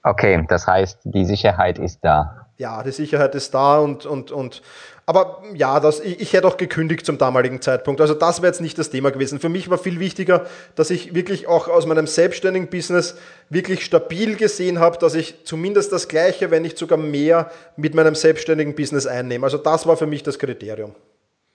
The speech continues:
Speaker 1: Mhm. Aber jetzt als Selbstständiger arbeitest du jetzt mehr als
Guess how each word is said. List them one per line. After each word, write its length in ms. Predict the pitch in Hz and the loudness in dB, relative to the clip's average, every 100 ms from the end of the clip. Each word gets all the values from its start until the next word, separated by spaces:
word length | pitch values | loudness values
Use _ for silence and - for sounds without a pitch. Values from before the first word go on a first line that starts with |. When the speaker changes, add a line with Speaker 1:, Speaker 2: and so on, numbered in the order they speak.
| _ _ 113 | _ _ 2
Speaker 1:
Mhm. 220 | 123 160 - - | 2 2 -8 -2
Aber 180 | - 87 | 2 6
jetzt 180 | 107 104 | 4 6
als 220 | 104 90 | 4 4
Selbstständiger 600 | 107 107 - 127 131 127 | 2 0 0 2 4 6
arbeitest 460 | 95 120 123 127 - | 6 4 2 -2 -2
du 40 | |
jetzt 240 | 127 123 131 | -2 -2 0
mehr 260 | 127 - | 4 4
als 320 | 87 85 - | 2 -2 -10